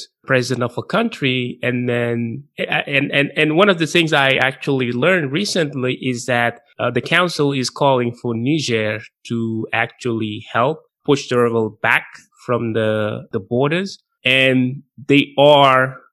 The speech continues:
I guess, looking to either arrest or kill, uh, Mohamed Mahdi Ali, who is the leader of the fact. So is it because of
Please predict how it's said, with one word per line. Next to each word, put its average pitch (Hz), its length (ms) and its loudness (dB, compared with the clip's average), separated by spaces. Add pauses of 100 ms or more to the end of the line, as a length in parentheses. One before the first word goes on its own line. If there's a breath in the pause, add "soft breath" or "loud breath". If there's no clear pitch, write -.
I 131 80 0
guess, 131 520 -2 (100)
looking 120 680 -2 (180)
to 117 640 -2 (540)
either 143 360 2
arrest 139 480 0
or 135 220 0
kill, 151 480 2 (480)
uh, 120 260 2
Mohamed 127 540 0
Mahdi 120 340 -4
Ali, 117 600 -2
who 120 160 -6
is 120 340 -6
the 110 480 -2 (220)
leader 131 320 0
of 117 240 -6
the 113 80 -8
fact. - 340 -6 (240)
So 170 220 2
is 170 180 2
it 185 160 0
because 160 360 2
of 139 340 2